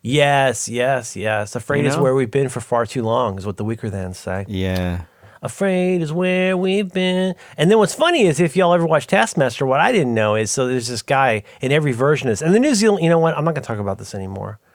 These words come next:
Speaker 1: But, but Alex, who, who Greg makes fun of, is actually the creator of the show. It's based on his Edinburgh, I never know how to say it, Edinburgh,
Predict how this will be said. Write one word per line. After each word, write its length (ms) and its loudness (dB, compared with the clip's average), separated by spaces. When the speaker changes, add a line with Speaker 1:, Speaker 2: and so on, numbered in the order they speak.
Speaker 1:
But, 200 0
but 140 0
Alex, 540 2
who, 440 -6
who 160 -2
Greg 220 -4
makes 200 -6
fun 240 0
of, 200 2
is 120 -2
actually 260 -2
the 80 -10
creator 340 -8
of 100 -12
the 80 -14
show. 300 -4
It's 120 -4
based 380 0
on 120 2
his 180 0
Edinburgh, 440 0
I 80 -6
never 180 -6
know 60 -8
how 80 -8
to 80 -10
say 140 -6
it, 60 -10
Edinburgh, 400 -2